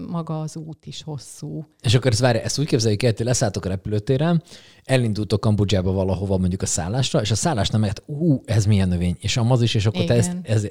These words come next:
Speaker 2: te, ez a típus vagy, aki
Speaker 1: Ez.
Speaker 2: Tényleg?
Speaker 1: Ez, igen, igen.
Speaker 2: És
Speaker 1: Hogy,
Speaker 2: akikkel
Speaker 1: hogy
Speaker 2: utazol, ők aztán mondják, hogy "Na jó, most már azért, na, legyen elég." <laughs>
Speaker 1: Hát, ö, érdekes, mert,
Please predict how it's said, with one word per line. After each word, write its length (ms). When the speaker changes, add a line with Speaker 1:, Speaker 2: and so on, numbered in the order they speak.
Speaker 2:
te, 200
ez 260
a 40
típus 300
vagy, 180
aki 100
Speaker 1:
Ez. 400
Speaker 2:
Tényleg? 400
Speaker 1:
Ez, 80
igen, 360
igen. 340
Speaker 2:
És 100
Speaker 1:
Hogy, 80
Speaker 2:
akikkel 260
Speaker 1:
hogy 100
Speaker 2:
utazol, 500
ők 140
aztán 240
mondják, 220
hogy 180
"Na 140
jó, 120
most 200
már 120
azért, 380
na, 280
legyen 280
elég." 380
<laughs> 260
Speaker 1:
Hát, 420
ö, 720
érdekes, 680
mert, 300